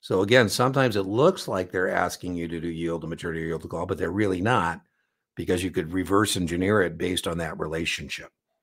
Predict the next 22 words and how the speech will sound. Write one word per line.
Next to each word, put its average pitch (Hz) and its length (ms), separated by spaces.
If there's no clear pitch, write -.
right? 87 200
We 95 100
call 101 160
that 95 180
the 90 80
teeter 113 360
totter 113 400
or 87 200
seesaw, 113 760
and 90 140
I 87 120
will 82 160
link 113 260
on 113 140
that. 110 340
I, 95 140
you 95 240
will 95 200
get 123 200
tested 117 400
on 80 160
that. 71 300